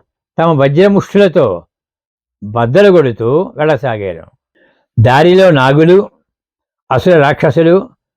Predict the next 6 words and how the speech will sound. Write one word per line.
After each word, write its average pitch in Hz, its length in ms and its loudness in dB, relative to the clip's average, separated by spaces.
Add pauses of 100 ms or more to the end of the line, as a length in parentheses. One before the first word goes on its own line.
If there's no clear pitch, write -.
(260)
మర్ధింపబడ్డారు. 143 1120 -2 (1400)
భూమి 175 400 2
అంతా 156 560 0 (640)
గుంటలు 185 340 0
గుంటలుగా 165 520 0
తవ్వబడసాగింది. 131 1200 -6